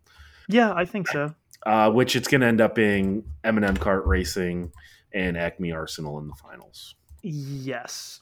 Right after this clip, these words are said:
Speaker 2: And then M and M Kart Racing wins.
Speaker 1: Kart Racing clinches its victory for being the shittiest fucking piece of garbage. How?
Speaker 2: I, if we did one point scale,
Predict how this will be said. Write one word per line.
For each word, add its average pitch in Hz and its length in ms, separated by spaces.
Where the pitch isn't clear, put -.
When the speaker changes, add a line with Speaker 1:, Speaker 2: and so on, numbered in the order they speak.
Speaker 2:
And 95 180
then 87 340
M 78 140
and 80 100
M 82 160
Kart 76 240
Racing 69 400
wins. - 160
Speaker 1:
Kart 131 280
Racing 131 560
clinches 147 600
its - 380
victory 143 720
for 143 160
being 139 400
the 151 140
shittiest 180 920
fucking 170 720
piece 170 360
of 156 200
garbage. 151 800
How? 185 800
Speaker 2:
I, 117 320
if 151 200
we 214 140
did 226 280
one 156 320
point 165 260
scale, 147 680